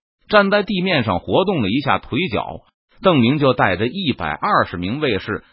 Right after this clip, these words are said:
策马直奔重庆的金汤门。他们远远的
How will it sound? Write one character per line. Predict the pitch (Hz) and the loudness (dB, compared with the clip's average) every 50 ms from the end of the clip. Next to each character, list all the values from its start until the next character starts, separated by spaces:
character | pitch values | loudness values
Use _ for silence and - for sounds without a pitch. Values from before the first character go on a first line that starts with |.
| _ _ | _ _
策 | - - 190 151 113 | -4 0 2 2 2
马 | 101 87 80 82 87 | 2 2 0 0 -2
直 | - - 135 196 208 | -4 -6 -4 -4 0
奔 | 175 175 135 104 | 2 2 0 0
重 | - - - - 107 156 208 220 | -2 -6 -6 -4 -4 -2 -2 -4
庆 | - 185 127 95 | -4 -4 -4 -4
的 | 80 76 | -4 -4
金 | - 113 107 98 | -6 -6 -6 -4
汤 | 95 101 95 | -4 -4 -4
门。 | 85 73 71 73 _ _ _ _ _ _ _ - | -4 -4 -6 -8 _ _ _ _ _ _ _ 2
他 | 170 160 | 4 4
们 | 151 127 110 | 4 4 2
远 | 98 101 107 139 190 | 2 2 2 2 2
远 | 190 147 107 71 65 69 | 2 0 0 0 -2 -4
的 | 78 82 - | -6 -6 -8